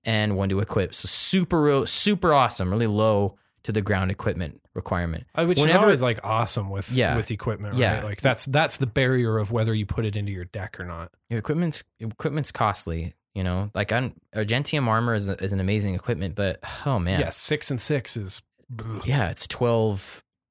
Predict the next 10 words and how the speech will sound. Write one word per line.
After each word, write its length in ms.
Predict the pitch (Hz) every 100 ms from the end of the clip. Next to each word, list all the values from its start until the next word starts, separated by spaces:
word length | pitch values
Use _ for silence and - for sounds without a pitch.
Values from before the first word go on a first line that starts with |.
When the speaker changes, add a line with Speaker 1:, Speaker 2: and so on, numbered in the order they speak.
| -
Speaker 1:
mana 360 | 107 110 98 90
over 240 | 95 92
a 60 | 90
turn 380 | 104 90 76 82
to 100 | 87
get 260 | 87 -
something. 340 | - 92 - - _ - - -
So, 340 | 156 143 135 - 107
equipped 360 | 139 - 202 -
creature, 540 | 170 - 147 135